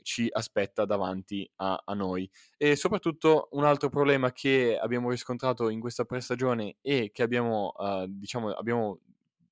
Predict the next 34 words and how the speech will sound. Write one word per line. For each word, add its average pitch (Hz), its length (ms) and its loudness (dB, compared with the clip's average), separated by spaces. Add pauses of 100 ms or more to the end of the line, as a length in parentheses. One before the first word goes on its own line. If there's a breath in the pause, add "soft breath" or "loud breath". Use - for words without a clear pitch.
(140)
parlato 117 640 4
nella, 104 420 -2
nel 107 140 -4
corso 120 260 -4
della 104 140 0
scorsa - 260 -6
stagione 120 420 2 (360 loud breath)
è, 131 640 6
eh, 120 40 2
la 123 100 2
difesa 123 320 0
perimetrale, 104 640 0
che 139 180 2
è 135 40 6
rimasto 131 420 0
un 117 60 -2
problema. 104 440 -2 (440 loud breath)
E 147 80 -2
per 151 100 4
questo 160 220 -4
motivo, 151 520 4
eh, 117 280 4
verranno 135 260 2
utilizzati 123 460 0
molto 123 420 2
spesso - 540 0
McDaniels 120 680 0
e 143 60 0
Martin 123 460 0
in 113 160 -4
uscita 110 260 -4
dalla 101 160 2
panchina, 107 460 -2
perché 113 360 0